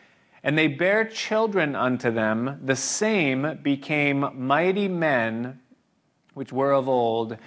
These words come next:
men of renown." I heard the story one time of a preacher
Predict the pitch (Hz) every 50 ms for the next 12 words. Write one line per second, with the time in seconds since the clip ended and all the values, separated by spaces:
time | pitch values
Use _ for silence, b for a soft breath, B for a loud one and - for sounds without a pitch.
0 | B B B B B B 110 117 117 120 120 120 123 120 - - - - - 127
1 | 120 113 113 113 B B B B B B 113 110 110 110 110 110 107 104 98 92
2 | 90 82 82 85 90 104 - _ _ _ B B B B B B B B 139 175
3 | 226 220 202 170 - - 180 180 185 190 175 165 156 147 139 - 147 139 135 143
4 | 147 143 139 127 131 127 - 151 156 165 160 160 143 127 117 110 113 117 117